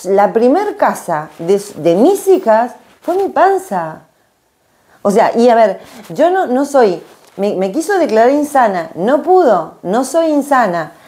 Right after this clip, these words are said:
Me quiso declarar alcohólica, no soy,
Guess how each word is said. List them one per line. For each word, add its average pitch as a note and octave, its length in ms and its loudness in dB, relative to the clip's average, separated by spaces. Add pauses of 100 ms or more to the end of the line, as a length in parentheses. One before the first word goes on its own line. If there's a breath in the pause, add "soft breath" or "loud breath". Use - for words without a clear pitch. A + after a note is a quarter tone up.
(140 loud breath)
Me G3 160 -2
quiso D#4+ 280 -2
declarar A#3 400 2
alcohólica, G#3+ 560 -2 (100)
no G#3+ 240 -2
soy, F#4 320 0